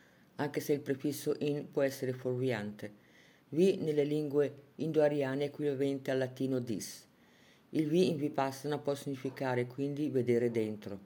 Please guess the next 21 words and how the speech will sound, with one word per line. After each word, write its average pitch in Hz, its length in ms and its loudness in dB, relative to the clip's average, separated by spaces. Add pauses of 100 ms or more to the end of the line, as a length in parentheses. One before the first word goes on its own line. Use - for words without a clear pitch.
(120)
vedere 113 320 2
attraverso 127 800 -2
o 139 100 0
vedere 127 340 0
in 123 100 0
un 120 100 -2
modo 110 240 -4
speciale. 92 600 -8 (600)
Altrimenti 151 560 0
il 143 80 -2
vi 151 180 0
può 147 160 -8
funzionare 135 640 -2
come 135 180 -2
un 131 100 2
intensivo 127 720 -4 (480)
e 131 100 2
quindi 143 240 0
vipassana 143 640 -2
può 135 160 -6
significare 127 680 -6